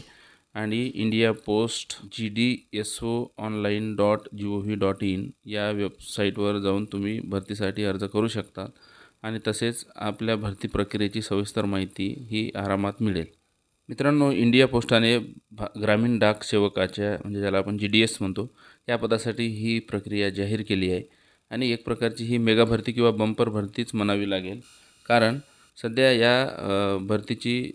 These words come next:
नोटीस प्रसिद्ध करण्यात आली आहे. बाकी भरती प्रक्रियेची प्रक्रिया ही पंधरा जुलै दोन हजार चोवीसपासून सुरू होईल आणि सविस्तर माहिती देखील मिळेल आणि यानंतर तुम्ही या भरती प्रक्रियेसाठी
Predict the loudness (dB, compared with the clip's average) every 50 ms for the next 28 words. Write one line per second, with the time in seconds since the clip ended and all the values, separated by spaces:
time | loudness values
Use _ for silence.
0 | -10 -8 -4 -4 -4 -2 -2 -4 -4 -4 -4 -4 -4 -4 -4 -4 -6 -6 -4 -2
1 | -2 -2 -2 -2 -2 -2 -2 -2 0 0 -2 -2 -4 -6 -6 -4 -4 -2 -2 -2
2 | -4 -2 -2 -4 -4 -4 -4 -2 -2 -2 -2 -2 -6 -6 -6 -6 -4 -4 -4 -6
3 | -8 -6 -8 -6 -4 -2 -2 0 0 -2 -2 -6 -6 -4 -2 0 2 4 4 2
4 | 2 0 0 0 0 0 0 0 2 2 0 0 0 0 0 0 0 -2 -6 -6
5 | -6 -6 -2 4 6 8 8 8 6 4 0 -2 -8 _ -20 -20 -20 -20 -20 -20
6 | -20 _ _ -4 -2 -2 -2 0 0 2 2 2 0 0 0 2 4 4 4 4
7 | 2 2 2 2 0 0 0 0 2 2 0 2 2 0 0 -4 -6 _ _ _
8 | _ _ -20 _ _ -6 -2 2 4 4 4 4 4 2 2 0 -2 -2 0 2
9 | 4 4 4 4 4 2 2 0 -2 -2 -2 -2 0 0 0 0 0 0 -2 0
10 | 0 -2 -2 -2 -2 -4 -6 -6